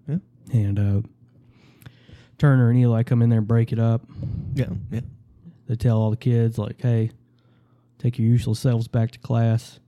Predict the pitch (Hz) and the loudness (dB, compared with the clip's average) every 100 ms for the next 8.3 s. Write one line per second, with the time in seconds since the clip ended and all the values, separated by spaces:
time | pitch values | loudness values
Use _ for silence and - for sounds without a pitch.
0 | _ - 120 110 107 107 123 110 117 113 | _ -6 -4 -2 -4 -2 0 2 0 0
1 | 110 - - 113 147 - _ _ _ _ | -4 -6 -8 -6 -6 -10 _ _ _ _
2 | _ _ _ _ _ _ _ _ _ _ | _ _ _ _ _ _ _ _ _ _
3 | 123 107 104 101 107 104 110 - _ _ | -2 0 2 2 2 0 -2 -6 _ _
4 | _ _ - 127 147 - 190 175 135 165 | _ _ 0 4 2 0 -4 -4 0 0
5 | 196 107 104 - _ - 123 226 247 254 | 0 -2 -4 -8 _ 0 2 2 2 0
6 | - - - 147 214 247 _ _ _ _ | -2 -16 -8 -4 -4 -6 _ _ _ _
7 | - 160 202 185 196 190 175 202 202 185 | -6 -4 0 2 2 2 0 0 -2 -2
8 | 226 233 | -2 -2